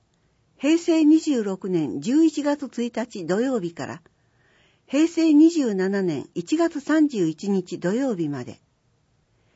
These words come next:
実施場所は、市内の予防接種協力医療機関です。他の医療機関で接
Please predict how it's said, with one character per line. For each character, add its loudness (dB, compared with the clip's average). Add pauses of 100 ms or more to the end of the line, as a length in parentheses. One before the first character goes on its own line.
(420)
実 -6
施 -4
場 -4
所 -8
は、 -8 (560)
市 2
内 4
の 0
予 2
防 0
接 -4
種 -8
協 0
力 0
医 -2
療 2
機 -14
関 -6
で -10
す。 -20 (1600)
他 2
の 8
医 4
療 2
機 -14
関 -4
で -2
接 -8